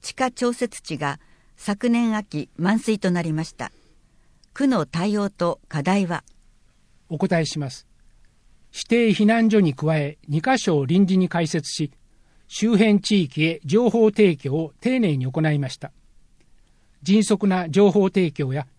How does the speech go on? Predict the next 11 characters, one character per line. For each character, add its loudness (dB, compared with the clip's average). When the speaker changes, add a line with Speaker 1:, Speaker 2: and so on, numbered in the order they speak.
Speaker 2:
避 -2
難 4
所 2
開 0
設 0
を -2
心 0
が 0
け -6
ま -6
す。 -18